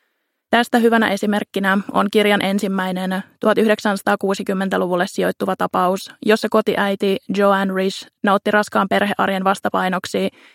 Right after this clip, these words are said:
erilaisten true crime-kirjojen lukemisesta. Perinteisen median rinnalle ovat tulleet monenlaiset sosiaalisen median palvelut, joista esimerkiksi TikTok on viime aikoina noussut valtavaan suosioon. Tunnisteella true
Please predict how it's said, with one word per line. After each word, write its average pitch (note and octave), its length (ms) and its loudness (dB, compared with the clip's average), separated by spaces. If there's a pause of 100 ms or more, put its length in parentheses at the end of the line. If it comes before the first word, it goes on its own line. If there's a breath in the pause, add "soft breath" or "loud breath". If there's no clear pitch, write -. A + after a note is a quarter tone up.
(220 soft breath)
erilaisten G#3+ 520 4
true G3 200 -2
crime-kirjojen F3+ 680 -4
lukemisesta. F#3+ 720 -4 (1300)
Perinteisen A#3 540 4
median G#3+ 300 4
rinnalle G3+ 560 2
ovat G3 220 2
tulleet G3 300 2
monenlaiset G3 520 0
sosiaalisen G3 580 -2
median F#3 320 -4
palvelut, F#3+ 440 -2 (300)
joista A3 260 4
esimerkiksi G#3+ 600 0
TikTok G3 440 -2 (120)
on G3+ 160 2
viime G3 220 2
aikoina F#3 360 -2
noussut F#3 360 -4
valtavaan F#3 420 -2
suosioon. - 680 -6 (1400)
Tunnisteella A#3 520 4
true G#3+ 240 4